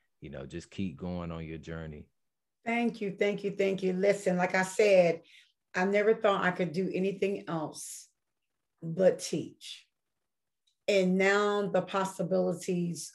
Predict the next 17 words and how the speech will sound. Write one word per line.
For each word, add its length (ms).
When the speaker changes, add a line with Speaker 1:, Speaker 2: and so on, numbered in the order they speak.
Speaker 2:
are 760
just 720
amazing. 1300
And 680
I, 240
I'm 160
so 280
proud 340
of 140
you. 360
I'm 100
so, 400
uh, 80
proud 480
of 200
your 180
accomplishments. 1000